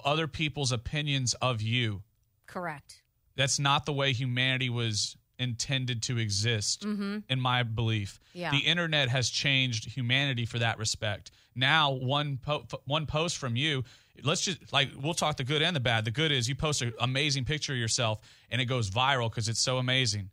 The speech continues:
Speaker 2: Mm-hmm.
Speaker 1: Imagine the high of seeing ten thousand people, "Look at this beautiful person. Oh, they're so beautiful." Then imagine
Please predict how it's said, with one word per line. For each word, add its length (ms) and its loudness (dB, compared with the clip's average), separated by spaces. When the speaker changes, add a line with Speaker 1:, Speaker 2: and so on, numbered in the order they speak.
Speaker 2:
Mm-hmm. 240 -4
Speaker 1:
Imagine 540 2
the 140 2
high 360 2
of 140 0
seeing 480 0
ten 260 -2
thousand 400 2
people, 340 0
"Look 240 0
at 60 -4
this 160 0
beautiful 400 -2
person. 440 -2
Oh, 240 0
they're 140 0
so 180 2
beautiful." 520 -2
Then 300 2
imagine 540 2